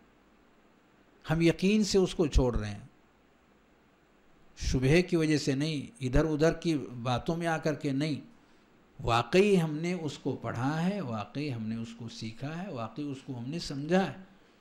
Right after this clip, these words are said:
इसलिए उसको हम कर रहे हैं या नहीं कर रहे हैं। ये बहुत अहम और बहुत बुनियादी चीज़ है। और ये कैसे हासिल होगा, आप लोग माशाल्लाह अभी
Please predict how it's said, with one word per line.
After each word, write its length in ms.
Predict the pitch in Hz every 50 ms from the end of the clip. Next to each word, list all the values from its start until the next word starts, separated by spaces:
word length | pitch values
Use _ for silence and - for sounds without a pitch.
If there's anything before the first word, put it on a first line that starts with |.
| _ _ _ _ _ _ -
इसलिए 340 | 196 143 - - 139 160 202
उसको 300 | 196 180 - - - 175
हम 160 | 151 139 139 139
कर 200 | - - 202 185
रहे 200 | 160 170 170 175
हैं 100 | 190 202
या 140 | 190 180 156
नहीं 220 | 139 135 135 135
कर 160 | 123 131 117 107
रहे 140 | 107 104
हैं। 140 | 104 104 107 - - - - _ - - _ _ _ _ _ _ _ _ _ _ _ _ _ - - - - - - - - - - - - - - - - - - _ -
ये 100 | 139 139 135
बहुत 360 | 120 127 131 170 165 - - -
अहम 440 | - - 139 131 - 160 170 170
और 260 | 170 - 143 139 131 120
बहुत 220 | 120 123 151 139
बुनियादी 440 | 120 123 123 123 127 127 127 147 147
चीज़ 320 | 135 - 131 123 113 110 113
है। 260 | 98 135 151 175 180 - - - - - - - - _ _ _ _ _ _ _ _ _ _ - - _ _ _ _ _ _ _ _ _ _ -
और 160 | 143 139 135
ये 100 | 139 147 143
कैसे 340 | 147 156 143 139 - 180 160
हासिल 320 | 156 160 151 - 175 156
होगा, 280 | 147 143 143 143 156 160
आप 260 | 151 131 120 113 -
लोग 140 | 123 123 123
माशाल्लाह 480 | 123 120 117 - - 117 120 120 120 117
अभी 360 | 113 110 113 113 127 147 151